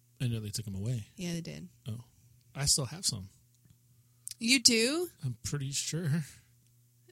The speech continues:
Speaker 2: Are you sure?
Speaker 1: I think so. I'll check. 'Cause I
Speaker 2: Okay.
Speaker 1: remember I used some one time on a, on a, on Hoof It <laughs> during something weird. I think we were doing Dragon's Hall or something.
Speaker 2: I don't think you can use it on somebody else. Are you sure
Speaker 1: Oh.
Speaker 2: it wasn't the,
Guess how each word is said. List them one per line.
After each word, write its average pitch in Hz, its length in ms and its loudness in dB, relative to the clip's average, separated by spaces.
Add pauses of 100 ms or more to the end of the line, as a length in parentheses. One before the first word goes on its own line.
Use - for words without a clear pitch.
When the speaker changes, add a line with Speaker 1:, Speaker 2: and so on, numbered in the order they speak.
(120)
Speaker 2:
Are 208 80 -4
you 220 160 0
sure? 233 500 4
Speaker 1:
I - 340 -12 (140)
think 208 200 -2
so. 135 140 2
I'll 127 60 -4
check. 196 320 -6 (140)
'Cause 143 120 2
I 165 60 8
Speaker 2:
Okay. 170 80 6
Speaker 1:
remember 196 200 4
I 156 40 4
used 147 260 6
some 147 100 6
one 135 140 4
time 127 260 2
on 120 120 0
a, 123 60 -4
on 120 180 -4
a, 113 200 -6 (600)
on 120 100 -4
Hoof 151 240 -2
It - 160 -16
<laughs> 127 60 -10
during 147 420 2 (880)
something 127 400 0
weird. 123 120 2
I 131 40 4
think 151 100 2
we 143 40 6
were 135 40 2
doing 131 180 2
Dragon's 120 400 -4
Hall - 140 -12
or 127 60 -6
something. 120 380 -6 (240)
Speaker 2:
I 220 40 -4
don't 262 160 -4
think 277 220 -6
you 247 80 -10
can 226 140 -10
use 220 160 -6
it 208 60 -4
on 190 100 -6
somebody 180 320 -6
else. 175 240 -6
Are - 80 -2
you 214 60 0
sure 254 200 6
Speaker 1:
Oh. 240 40 2
Speaker 2:
it 240 40 0
wasn't 240 340 0
the, 202 260 -2